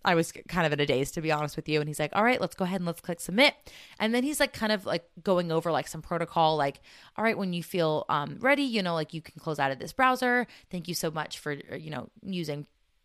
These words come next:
the proctoring thing." Um, and I'm just, like, staring at this screen, and it's got, like, the nasm logo on it and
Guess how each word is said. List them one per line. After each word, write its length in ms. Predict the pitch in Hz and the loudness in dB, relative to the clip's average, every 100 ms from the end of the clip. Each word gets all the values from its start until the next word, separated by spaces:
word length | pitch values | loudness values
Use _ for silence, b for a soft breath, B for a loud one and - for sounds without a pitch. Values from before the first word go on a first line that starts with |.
| - | -8
the 120 | - | -4
proctoring 500 | 220 254 269 262 240 | 2 2 2 -2 0
thing." 360 | 269 254 247 240 b b b b - | 0 0 0 -6 b b b b -2
Um, 420 | 196 175 165 160 - | 2 2 0 -4 4
and 120 | 247 | 6
I'm 120 | 302 | 6
just, 160 | 349 - | 4 2
like, 180 | 269 _ _ | 0 _ _
staring 560 | - - - 247 240 226 | -8 -6 4 6 8 4
at 100 | 214 | 2
this 140 | 180 | 0
screen, 540 | - - - 175 139 95 | -2 -2 -2 -4 -4 -2
and 120 | 202 | -2
it's 140 | 202 | 0
got, 280 | - 269 - | 6 6 6
like, 300 | 226 196 - _ | 0 0 -6 _
the 420 | 175 180 160 151 | -2 2 4 4
nasm 560 | 185 269 285 - 277 247 | 2 4 4 4 0 4
logo 420 | 202 190 190 185 | 8 8 8 6
on 260 | 180 180 175 | 6 2 2
it 260 | 170 170 B B B B | 2 0 B B B B
and 480 | 185 170 160 160 156 | 2 6 6 4 0